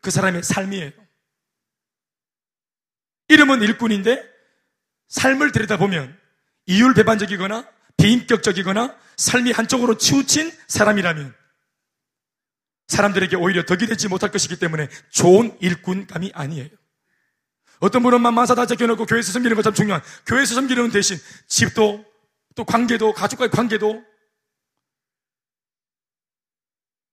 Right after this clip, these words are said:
이걸 무시하는가? 무시해서는 안 됩니다, 여러분.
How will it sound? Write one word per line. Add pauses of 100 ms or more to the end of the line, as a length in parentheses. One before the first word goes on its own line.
(320)
이걸
무시하는가?
무시해서는
안
됩니다,
여러분.